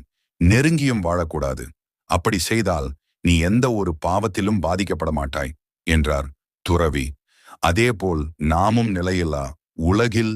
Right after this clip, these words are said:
நிலையில்லா வாழ்க்கையில் நிலையான இறைவனை நோக்கி மட்டும் நம் பயணத்தை தொடர்வோம். அடுத்த கதை.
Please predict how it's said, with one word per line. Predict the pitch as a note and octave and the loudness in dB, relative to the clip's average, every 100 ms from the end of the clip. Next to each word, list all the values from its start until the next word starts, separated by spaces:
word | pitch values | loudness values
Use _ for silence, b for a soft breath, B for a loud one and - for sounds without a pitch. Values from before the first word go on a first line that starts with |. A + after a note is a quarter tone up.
| F2+ | -4
நிலையில்லா | D#2+ F2 F#2+ F2+ | -2 0 0 -2
வாழ்க்கையில் | D2+ D#2+ F2+ F#2 D#2+ C2 - _ _ | -2 -4 -4 -2 -2 -4 -10 _ _
நிலையான | D2+ D#2 F2+ F#2+ F2 E2+ D2 | 0 2 2 2 0 0 -2
இறைவனை | D2+ F#2 F2+ E2 | 0 0 0 -2
நோக்கி | D2+ D2+ C#2+ | -4 -4 -4
மட்டும் | C2+ C#2 C#2+ C2 - | -6 -4 -6 -6 -8
நம் | D2+ C2 | -4 -4
பயணத்தை | B1+ D#2 D#2+ D2+ D2 | -2 -2 -2 -2 -4
தொடர்வோம். | C#2+ C#2+ C2+ B1+ - _ _ _ _ - | -4 -4 -6 -10 -12 _ _ _ _ -2
அடுத்த | G2+ G#2 | -2 -2
கதை. | F2+ D2 B1+ | -4 -4 -6